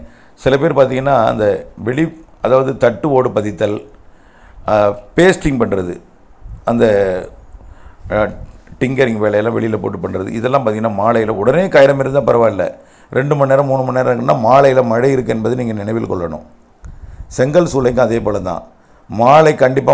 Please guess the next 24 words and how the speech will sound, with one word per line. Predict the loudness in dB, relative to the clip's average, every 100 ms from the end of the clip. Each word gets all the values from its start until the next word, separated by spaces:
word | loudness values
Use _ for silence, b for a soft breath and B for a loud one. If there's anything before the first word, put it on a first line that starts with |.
| 2
மழை | 2
இருக்கு. | 2 0
இன்றிலிருந்து | -6 -2 -2 -4 -6
நீங்க | -6 -4
எல்லா | -2 -2 -2
பணியும் | -4 -6
ஒத்தி | -6 -6
போட்டுருங்க. | -6 -6 -8 -12 -16 -20 -20 b b b b -8
கண்டிப்பா | -4 -2 2 2 4
மழை | 2 0
ஒத்தி | -2 -2
போட்டுருங்க. | -2 -2 0 0 -2 -8 b b b
இதுல | -4 -2 0
பதினாறு, | 2 4 4 4
பதினேழு, | 2 0 -2 0
பதினெட்டு | 0 -2 -4 0
மழை, | 0 0 0 -4 -4
மழை | -2 -2
கண்டிப்பா | -2 -2 -2 2 2
உண்டு. | 2 -2 -2 -6 b b b -6
அன்ற | -2 -2
நாள்ல | 0 2 2
மழை, | 0 -4 -6 -6 -2 0
பணியை | 0